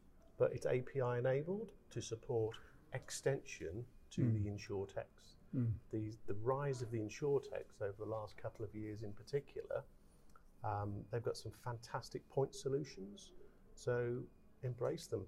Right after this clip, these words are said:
Speaker 1: don't fight
Speaker 2: Mm.
Speaker 1: them.
Speaker 2: Yeah.
Speaker 1: And we're embracing them. So we've now got forty-five insurtechs out of the box that
Speaker 2: Mm.
Speaker 1: we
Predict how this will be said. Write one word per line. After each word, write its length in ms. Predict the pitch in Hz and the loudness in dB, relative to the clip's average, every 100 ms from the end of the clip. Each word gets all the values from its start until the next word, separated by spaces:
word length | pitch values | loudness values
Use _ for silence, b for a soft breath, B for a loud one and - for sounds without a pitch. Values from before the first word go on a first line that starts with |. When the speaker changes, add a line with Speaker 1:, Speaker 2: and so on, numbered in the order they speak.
| - | -4
Speaker 1:
don't 200 | 131 135 | -4 -2
fight 220 | - 143 | 0 2
Speaker 2:
Mm. 60 | 110 | 2
Speaker 1:
them. 100 | 101 - - - - | 0 -6 -18 -20 -2
Speaker 2:
Yeah. 180 | 151 127 | 4 6
Speaker 1:
And 100 | 113 113 | 6 4
we're 160 | 127 120 | 2 2
embracing 520 | 110 123 135 - 95 95 | 2 4 4 2 -6 -6
them. 200 | 95 123 | -4 -4
So 200 | - 113 | -2 -2
we've 240 | 110 110 | 0 -2
now 220 | 113 110 104 | -2 -4 0
got 180 | 110 104 b b b - | 2 0 b b b -4
forty-five 760 | - 147 123 117 127 113 110 | 2 4 4 0 0 0 0
insurtechs 1000 | 107 98 - 131 131 - - - - - b b b - | -2 -6 -2 0 0 0 -4 -4 -16 -18 b b b -6
out 240 | 160 143 147 | 0 0 0
of 60 | |
the 60 | 113 | -2
box 520 | 110 123 - - - - | 0 -2 -4 -16 -6 2
that 120 | 117 | 4
Speaker 2:
Mm. 60 | 110 | 6
Speaker 1:
we 240 | 110 107 | 2 -2